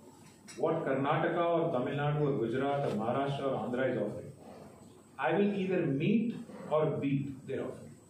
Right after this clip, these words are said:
Simple as that. Nothing more, nothing less. And I promise you peace of mind. I promise you to be a partner.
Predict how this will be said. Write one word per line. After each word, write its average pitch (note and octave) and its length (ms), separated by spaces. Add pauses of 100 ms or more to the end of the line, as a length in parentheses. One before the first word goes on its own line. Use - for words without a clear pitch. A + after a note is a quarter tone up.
(160)
Simple E3 340
as - 120
that. - 100 (580)
Nothing D3 360
more, D#3 160
nothing A2 360
less. - 140 (340)
And C#3 100
I D3+ 120
promise F3 360
you G#3 140
peace F3 200
of D#3 120
mind. E3 320 (520)
I C#3 160
promise D#3+ 380
you F#3 460
to C#3 100
be C#3+ 200
a - 40
partner. C3+ 500